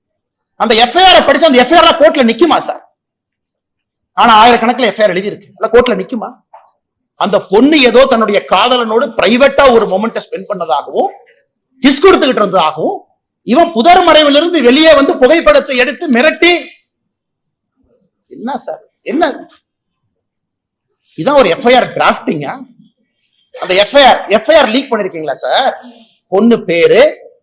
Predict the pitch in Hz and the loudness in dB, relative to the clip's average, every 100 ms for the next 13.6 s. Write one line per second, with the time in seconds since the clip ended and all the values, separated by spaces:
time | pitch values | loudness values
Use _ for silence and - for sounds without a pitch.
0 | _ _ _ - 165 185 285 311 220 151 | _ _ _ -4 0 2 4 4 0 -2
1 | 131 214 262 _ _ - 185 - 311 302 | -2 -4 -4 _ _ -4 -2 0 0 2
2 | 233 170 135 233 311 - 160 240 370 330 | 2 0 2 0 0 -8 -2 4 4 4
3 | - - - 294 - 403 403 392 330 277 | 0 -4 0 0 0 2 2 4 2 2
4 | 180 320 - 440 453 359 262 - _ _ | 2 0 2 0 4 2 2 -6 _ _
5 | _ _ _ _ 240 359 359 349 320 302 | _ _ _ _ 2 4 4 4 4 6
6 | 302 370 311 254 359 381 349 339 370 262 | 4 4 4 4 4 4 4 4 4 2
7 | 302 415 403 330 302 262 247 247 - _ | 2 2 2 4 4 2 -2 -6 -10 _
8 | _ _ - 285 - 427 349 254 - - | _ _ -2 0 2 2 2 0 -8 -20
9 | _ _ _ _ _ _ _ _ _ _ | _ _ _ _ _ _ _ _ _ _
10 | _ _ _ _ 214 262 302 247 233 302 | _ _ _ _ 2 2 2 0 2 2
11 | 285 233 262 285 294 240 202 160 415 349 | 4 4 2 4 2 2 -2 -6 -6 -8
12 | - 247 381 220 - 302 403 392 330 208 | -4 -4 -4 -6 -2 0 0 0 0 2
13 | 320 311 254 190 147 123 | 2 2 -2 -4 -14 -20